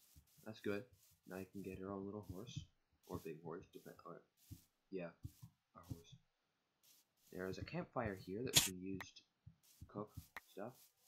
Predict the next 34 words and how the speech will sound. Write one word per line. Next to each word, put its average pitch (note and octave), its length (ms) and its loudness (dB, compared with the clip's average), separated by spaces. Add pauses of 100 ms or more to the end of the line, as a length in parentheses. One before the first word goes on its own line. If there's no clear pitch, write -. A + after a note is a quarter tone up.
(600)
Anything G2 380 -2
really G#2 240 0
besides G#2+ 320 -2
ores. E2+ 400 0 (640)
You - 40 -8 (460)
can A2 140 -10
cook - 200 -4
e-, - 240 -8
everything C3 480 0
but G#2 200 4
ore. G2 240 6
Ooh, A#2+ 1000 12
emerald. A2 680 8 (420)
Hello. A2+ 440 12 (920)
Put - 80 -4
the A2 80 10
wool A#2 180 12
in C3 140 10
there. G#2+ 280 8 (1300)
I - 40 -2
can G2 100 2
get F#2+ 140 4
that A2+ 120 6
back A2+ 180 8
later. G2+ 280 4 (1600)
A A#2+ 40 -2
stone B2+ 280 10
cutter C#3 200 10
that A#2+ 80 8
doesn't G#2 220 8
do F#2+ 220 8
any A2+ 160 6
damage A2+ 420 4
to. C#3+ 260 4